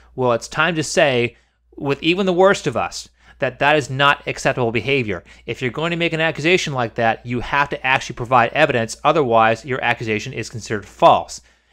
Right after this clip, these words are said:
At the very least, in this situation with the ac-, with the accusers of ProJared, you know, maybe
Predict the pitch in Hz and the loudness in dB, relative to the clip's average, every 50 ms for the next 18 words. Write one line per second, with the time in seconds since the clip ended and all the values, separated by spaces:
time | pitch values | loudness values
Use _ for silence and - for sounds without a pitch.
0 | _ _ - 127 127 - 123 123 170 180 160 147 147 165 180 165 143 - 156 135 | _ _ -8 -8 -6 -6 -2 2 2 4 4 4 4 2 2 2 2 0 -4 -2
1 | 131 139 131 - - 151 135 - 135 139 143 147 - 143 135 131 127 - 131 131 | -2 -2 -2 -2 -2 -2 -2 -2 0 0 2 0 0 -2 -6 -6 -4 -2 0 2
2 | 131 139 135 - 165 - 147 120 127 131 135 139 135 - 139 127 120 - - 147 | 2 0 0 -4 -8 -10 -10 -10 -8 -4 -2 -2 -2 -2 -2 -4 -4 -2 -2 -4
3 | 131 123 123 123 120 - - 143 131 127 110 113 175 175 160 135 127 123 120 - | -4 -2 -4 -6 -4 0 2 2 2 2 0 0 2 2 4 2 2 0 -2 -8
4 | _ _ - - - - 151 135 131 127 123 127 127 147 185 214 220 170 139 120 | _ _ -20 -20 -16 -10 -6 -4 -4 -4 -4 -4 -2 -2 0 0 0 0 -2 -2
5 | 117 117 - | -2 -4 -6